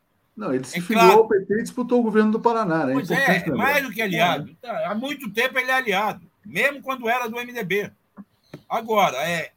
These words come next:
Speaker 2: ele é reclamão também, é verdade, isso que o Paulo falou, ele fala muito, reclama muito. Dizem que ele queria Itaipu pra ele, pra ser diretor.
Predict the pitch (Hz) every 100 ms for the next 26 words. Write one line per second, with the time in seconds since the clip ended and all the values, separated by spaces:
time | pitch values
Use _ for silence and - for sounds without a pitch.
0 | - - 269 285 240 175 190 247 185 95
1 | - 143 160 220 220 214 214 170 123 135
2 | 110 - 117 185 175 190 139 156 180 -
3 | 165 180 180 208 175 190 214 - 196 226
4 | 226 202 233 - _ _ - _ _ _
5 | 165 170 208 254 262 175 214 202 - _
6 | _ _ _ _ - 190 277 285 262 208
7 | 233 240 214 226 220 247 247 226 208 208
8 | 220 190 - 247 208 147 170 180 117 90
9 | - 147 123 180 160 160 139 - 180 131